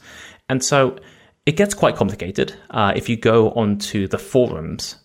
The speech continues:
where these workers gather and, and compare notes,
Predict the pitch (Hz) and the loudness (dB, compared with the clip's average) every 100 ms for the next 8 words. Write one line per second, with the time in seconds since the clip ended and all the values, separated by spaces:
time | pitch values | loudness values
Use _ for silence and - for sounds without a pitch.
0 | - 104 92 90 - 98 101 - 104 90 | -10 -2 0 0 -4 -4 -4 0 0 0
1 | - 87 85 - - 101 92 92 92 90 | -2 -6 -6 -10 -6 -2 -2 -2 -2 -4
2 | - 95 85 - 101 101 - 98 95 87 | -10 -14 -12 -10 -4 -4 -2 -2 -2 -4
3 | - | -8